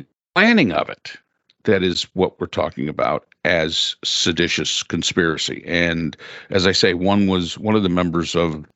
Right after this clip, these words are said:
of the Proud Boys was convicted for seditious conspiracy and was never at the Capitol on January sixth. Well, Trump wasn't there. Now, did he have direct contact with these people? I don't know. What, nobody really knows.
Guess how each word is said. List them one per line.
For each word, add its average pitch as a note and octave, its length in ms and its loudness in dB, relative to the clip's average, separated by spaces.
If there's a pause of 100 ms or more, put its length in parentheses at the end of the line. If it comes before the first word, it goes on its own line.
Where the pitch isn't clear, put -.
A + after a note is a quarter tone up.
of F2 140 -2
the - 60 -6
Proud F2 260 0
Boys F2 280 2
was E2+ 120 0
convicted F2 540 0
for E2 220 2
seditious G#2 460 0
conspiracy - 580 0
and G2 160 0
was F2+ 160 0
never G2 460 2
at F2 400 0 (220)
the G2+ 80 2
Capitol G#2+ 420 0
on G#2+ 100 0
January A2 380 0
sixth. - 520 -4 (280)
Well, - 340 0 (400)
Trump - 300 -2
wasn't D3 280 2
there. - 240 -4 (320)
Now, G#2 140 2
did F#2+ 160 2
he A2+ 200 0
have A2+ 160 -2
direct - 320 -4
contact B2+ 500 -2
with C#3 100 0
these - 220 -2
people? - 460 -2 (280)
I - 120 -4
don't - 160 -6
know. F3+ 220 0 (380)
What, E2+ 140 -6
nobody G2 320 2
really B2 260 2
knows. - 460 -2